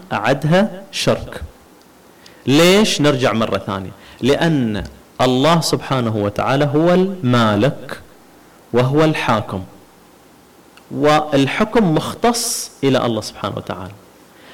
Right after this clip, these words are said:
فإذا جاء أحد شاركه في هذا الاختصاص صار شريك إلى الله سبحانه وتعالى في هذا الموضوع.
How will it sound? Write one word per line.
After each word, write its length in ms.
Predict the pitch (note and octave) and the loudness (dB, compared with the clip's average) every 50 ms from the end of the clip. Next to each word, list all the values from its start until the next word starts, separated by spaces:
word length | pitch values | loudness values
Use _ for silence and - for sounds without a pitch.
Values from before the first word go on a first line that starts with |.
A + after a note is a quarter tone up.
| - - | -20 -6
فإذا 520 | - - D3 E3+ F3 D#3+ D3+ D#3+ D#3 D#3 D#3 | -2 0 2 4 4 4 4 4 6 4 4
جاء 280 | D#3 F3+ A3+ G3+ G3+ | 4 4 4 4 4
أحد 300 | G#3+ G#3 - G#3 F#3 D3 | 2 2 2 2 2 2
شاركه 760 | - - - - F#3 A3 B3+ B3+ B3 A3+ A#3 - F3+ E3 D3+ C3 - - | 2 0 2 4 4 6 6 6 4 4 4 4 2 2 2 0 -4 -2
في 200 | - C#3 C3 B2 | 0 0 2 2
هذا 340 | B2+ D3 D3 C#3 B2+ A#2+ B2 | 2 2 4 4 4 4 2
الاختصاص 1300 | A#2 A2 G2+ - - - - - - - - B2+ - - - C#3+ - - C#3 B2 B2 C3+ C#3 - - - - - - - - - - - - - - | 2 2 0 -4 -8 -14 -20 -20 -16 -12 -10 -8 -8 -4 -2 -2 0 2 2 2 2 0 -2 -4 -8 -12 -16 -20 -20 -20 -20 -20 -20 -20 -20 -18 -14
صار 300 | - - D#3 D#3 D#3 D#3 | -4 0 0 0 2 0
شريك 760 | - - - C#3 A#2+ A#2+ C#3+ D#3+ E3 C#3 A2 - - - - | -4 -4 -2 0 0 2 4 4 4 2 0 -2 -6 -12 -8
إلى 240 | - A2+ G2 G2+ G#2 | -6 -4 -4 -4 -4
الله 160 | G#2 G#2 G#2 | -4 -4 -4
سبحانه 360 | - - - - G#2+ G#2 G#2+ | -4 -6 -6 -6 -4 -4 -4
وتعالى 420 | G#2+ - - A2+ B2 D3+ F3+ G3+ F#3+ | -4 -2 -2 0 0 2 2 2 0
في 160 | - C4 G#3+ | 2 0 2
هذا 240 | F3 D#3+ A#2 - G2+ | 2 2 0 0 -2
الموضوع. 360 | F#2+ F#2+ - - - - | -6 -6 -10 -12 -14 -14